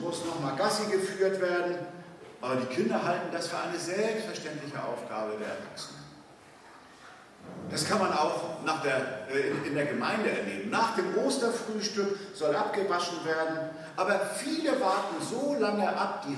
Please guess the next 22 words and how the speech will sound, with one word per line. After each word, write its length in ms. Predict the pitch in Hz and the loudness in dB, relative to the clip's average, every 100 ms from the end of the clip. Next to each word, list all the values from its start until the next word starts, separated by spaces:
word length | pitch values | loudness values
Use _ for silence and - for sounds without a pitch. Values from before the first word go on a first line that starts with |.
| 123 | 0
haben 340 | 208 - 110 | 0 0 -2
ja 120 | 98 | -2
eine 260 | - 101 98 | -2 -4 -4
Geduld, 560 | 98 98 95 - - - - - - - - - - - - | -6 -6 -2 0 0 -4 -10 -14 -16 -18 -18 -20 -18 -16 -8
bis 220 | 208 208 208 | -2 0 0
die 140 | - | 2
Immergleichen 680 | 247 262 196 175 202 - 170 | 4 4 4 4 4 2 0
mit 160 | 170 | 0
dem 180 | 160 147 | 0 0
größten 560 | 165 180 - - 107 101 | 2 4 6 4 0 0
Herzen 500 | 151 151 151 - 156 147 - - - | 2 2 0 -4 -4 -6 -8 -14 -16
sich 260 | - 156 - | -8 -6 -4
in 80 | 139 | -4
der 220 | 127 127 | -2 -2
Küche 280 | 160 160 147 | -4 -6 -6
zusammengetan 920 | 143 143 127 123 113 120 120 123 127 | -4 -2 0 0 -2 -4 -6 -4 -2
haben 260 | 117 117 117 | -2 -2 -4
und 140 | 139 | -4
nun 140 | 139 - | -2 -2
selber 280 | 127 135 | 0 0
überflüssig 680 | - 123 - - - - - - | 0 0 -4 -6 -8 -10 -10 -12
sind. 160 | - | -14